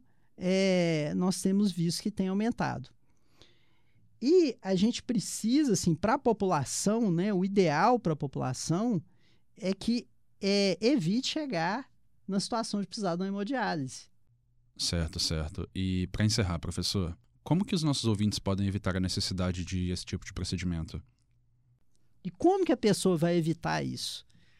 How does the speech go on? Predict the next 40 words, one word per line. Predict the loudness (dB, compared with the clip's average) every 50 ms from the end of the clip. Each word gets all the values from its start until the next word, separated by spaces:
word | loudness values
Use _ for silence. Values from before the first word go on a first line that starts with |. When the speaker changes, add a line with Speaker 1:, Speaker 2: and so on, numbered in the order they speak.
| _ _ _ _
Speaker 1:
Cuidando | -2 0 2 2 4 4 4
bem | 4 2 2 2 2
da | 2 2 2
hipertensão, | 2 2 0 0 0 0 0 -2 -2 -2 -2 -4 -4 -4 -4 -4 -4 -4 -4 -4 -6 -8 -14 _ _
cuidando | -4 -2 0 0 0 0 0
bem | -2 -2 -2
do | -2 -2
diabetes, | -2 -2 -2 -2 0 -2 -2 -2 -2 -4 -4 -6 -10 -10 -8
né? | -6 -6 -4 -4
Isso | -4 -4 -4 -6 -6 -6
vai | -4 -2 -2 -2
lá | 0 2 2 2 2
da | 2 0
atenção | -2 0 0 0 0 -2 -4 -6
básica. | -6 -6 -6 -6 -6 -8 -8 -10 -12 -12 -14 -16 -16 -18 -20 -20 _ _ _ _ _ -20 _ _ _ _
Então, | _ -6 -4 -2
o | -2 0
diabetes, | 4 4 4 4 4 4 4 2 2 0 0
se | -2 0 2 2
ele | 0 0
tá | 4 6 6 6
mal | 6 6 4 4 4
controlado, | 2 0 2 2 0 0 2 2 4 6 6 6 4 4 0
o | 2
paciente | 2 2 2 4 2 2 2
tem | 2 2
um | 2
risco | 2 0 0 -2 -2
muito | -2 -2 -2 -2
grande | 0 0 0 0 0 0 2 0 0 -2
de, | -4 -4 -6 -6 -6 -6 -8 -10 _ _ _ _ _ _
de | -8 -8 -2
perder | 0 0 2 2 2 0
a | -2
função | -2 -4 -6 -4 -2 0
renal | 0 0 0 -2 -2 -4
e | -4
ir | -4
pra | -4 -4 -2
hemodiálise, | -2 -2 -2 -2 -2 -2 0 0 0 -2 -4 -6 -10 -12 -12 -14